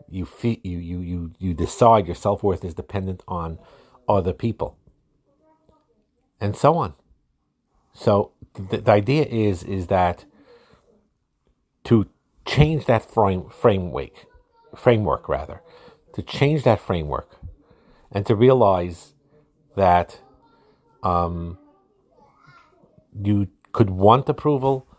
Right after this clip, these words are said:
but not to be so dependent upon it. You know, you have in the media commercials, uh, T V commercials and in the magazines and so on, and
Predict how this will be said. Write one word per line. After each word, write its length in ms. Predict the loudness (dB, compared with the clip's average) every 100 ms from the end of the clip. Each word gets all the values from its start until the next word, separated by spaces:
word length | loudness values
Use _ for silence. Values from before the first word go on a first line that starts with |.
| _
but 120 | -6
not 220 | -2 -2 -2
to 100 | -6
be 180 | -6
so 200 | -6 -6
dependent 540 | -6 -8 -8 -8 -8 -12
upon 320 | -10 -8 -8
it. 100 | -12 -6
You 100 | -2
know, 80 |
you 160 | 0 0
have 300 | 2 0 2
in 80 | 0
the 60 |
media 480 | -2 -2 -2 -2 -4
commercials, 800 | -4 -4 0 0 -2 -10 -12 -18 _ _ _ -20 _ _
uh, 340 | -2 0 0 -4
T 200 | -4 -4
V 120 | -2
commercials 800 | -2 0 0 -2 -4 -4 -8 -10
and 180 | -8 -8
in 100 | -6
the 60 |
magazines 680 | -4 -4 -4 -4 -2 -4 -4
and 160 | -8 -4
so 220 | -2 0
on, 340 | 0 -2 -6 -10 -20 -20 _ -12 -4
and 640 | 0 0 0 -2 -4 -8